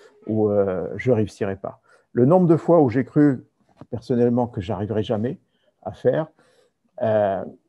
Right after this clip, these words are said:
et ensuite, euh, que ça s'est bien passé. Le nombre de fois où les étudiants, euh, se disent, « Mais ça, j'y arriverai jamais, c'est, c'est trop difficile, ou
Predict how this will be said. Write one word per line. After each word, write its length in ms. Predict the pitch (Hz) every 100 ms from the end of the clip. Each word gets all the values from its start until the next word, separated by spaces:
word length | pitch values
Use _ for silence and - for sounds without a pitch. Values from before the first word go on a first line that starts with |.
| _ _ 311 - _ _ _ - - _ _
et 100 | 131
ensuite, 400 | 123 120 143 -
euh, 300 | 123 107 101
que 140 | - -
ça 160 | 123
s'est 160 | 113 113
bien 180 | 104 110
passé. 400 | 101 - 113 - _
Le 100 | -
nombre 220 | 127 160
de 80 | 147
fois 200 | 147 170
où 60 | 151
les 180 | 131 123
étudiants, 640 | 123 131 117 139 139 117
euh, 220 | 107 107
se 140 | 101 104
disent, « 280 | 110 120
Mais 240 | 107 104 98
ça, 360 | - - 117 101
j'y 120 | 95
arriverai 300 | - 101 101
jamais, 340 | 101 117 139 117
c'est, 280 | - 95
c'est 140 | 107 98
trop 200 | - 113
difficile, 440 | 113 - - 139
ou 100 | 110